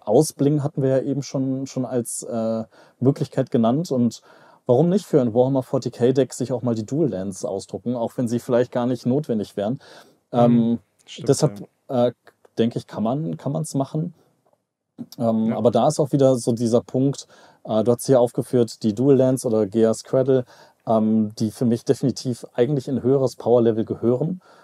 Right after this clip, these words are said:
Speaker 1: Und
Speaker 2: Mhm.
Speaker 1: jemand, der das in einem niedrigen, niedrigen Power-Level tut, weiß entweder nicht ganz genau, warum er sie ins Deck packt.
Speaker 2: Mhm.
Speaker 1: Ähm, und dann, äh, ja, äh, sollte es eigentlich auch okay sein,
Speaker 2: Ja.
Speaker 1: wenn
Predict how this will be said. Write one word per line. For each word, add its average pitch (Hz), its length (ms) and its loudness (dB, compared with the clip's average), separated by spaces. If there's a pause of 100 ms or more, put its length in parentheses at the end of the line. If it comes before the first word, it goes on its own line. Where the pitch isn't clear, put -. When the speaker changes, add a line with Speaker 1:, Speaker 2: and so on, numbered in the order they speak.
(160)
Speaker 1:
Und 120 360 -2
Speaker 2:
Mhm. 139 100 -6
Speaker 1:
jemand, 127 400 0
der 123 80 6
das 117 220 2
in 131 80 -2
einem 120 120 2
niedrigen, 127 680 0
niedrigen 131 540 -2
Power-Level 123 560 2
tut, - 560 -4
weiß 139 340 4
entweder 156 400 0
nicht 151 260 -2
ganz 139 260 -2
genau, 123 420 2
warum 110 280 0
er 147 80 4
sie 147 140 0
ins 151 220 -4
Deck - 340 -6
packt. - 380 -10 (640)
Speaker 2:
Mhm. 120 220 -6
Speaker 1:
Ähm, 113 500 0 (100)
und 117 320 -4
dann, 113 340 2
äh, 104 500 -4 (260)
ja, 92 340 -10 (880)
äh, 98 320 -12 (160)
sollte 135 260 4
es - 80 0
eigentlich 113 220 -2
auch 95 160 -4
okay 107 260 -8
sein, 92 300 -6 (540)
Speaker 2:
Ja. 117 120 -6
Speaker 1:
wenn 101 220 -8